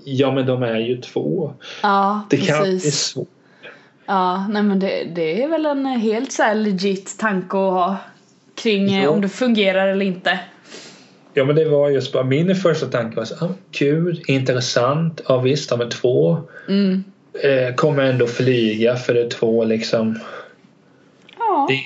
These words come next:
Speaker 1: det är inga pajaser.
Speaker 2: Nej.
Speaker 1: Eh, det är inte T V tre vi jobbar med.
Speaker 2: <laughs>
Speaker 1: Eller Mandelmannerna.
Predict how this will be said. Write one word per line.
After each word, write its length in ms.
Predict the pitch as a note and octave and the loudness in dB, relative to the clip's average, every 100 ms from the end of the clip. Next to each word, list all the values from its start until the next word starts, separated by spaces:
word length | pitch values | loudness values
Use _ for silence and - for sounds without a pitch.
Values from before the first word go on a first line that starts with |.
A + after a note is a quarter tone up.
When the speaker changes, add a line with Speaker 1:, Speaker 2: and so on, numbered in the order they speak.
| - | 0
Speaker 1:
det 60 | |
är 40 | C3+ | 2
inga 160 | C3 C3 | 2 2
pajaser. 920 | - A2 G2+ G#2+ A#2 - D3 D3 C#3 - - | 2 2 2 2 0 2 0 0 -2 -6 -8
Speaker 2:
Nej. 480 | A#3+ A#3+ A#3 D#4 F4+ - _ _ _ - _ _ _ _ _ - | -2 2 2 0 -4 -10 _ _ _ -20 _ _ _ _ _ -8
Speaker 1:
Eh, 340 | B2 B2 A#2 A#2 | -4 -2 -2 -2
det 100 | B2 | 2
är 40 | C3 | 2
inte 260 | A#2+ B2 | 2 -2
T 240 | A2+ - A#2+ | -2 0 2
V 120 | A#2 | 0
tre 500 | - A#2+ G#2+ G#2 B2 | 0 -2 0 2 2
vi 100 | C3 | 4
jobbar 380 | C3 B2+ A#2 A#2 | 2 2 0 0
med. 260 | A#2 B2+ C3 - - - - - - - | 0 0 -2 -6 -10 -18 -8 -4 -4 -8
Speaker 2:
<laughs> 840 | - - - _ _ _ _ - | -18 -20 -20 _ _ _ _ -4
Speaker 1:
Eller 180 | B2 B2 | 0 2
Mandelmannerna. 1160 | B2 A#2+ A2 A2 G#2+ G#2+ A2 G#2 G#2+ A2+ A#2+ | 2 2 2 2 0 0 -2 -2 -2 0 0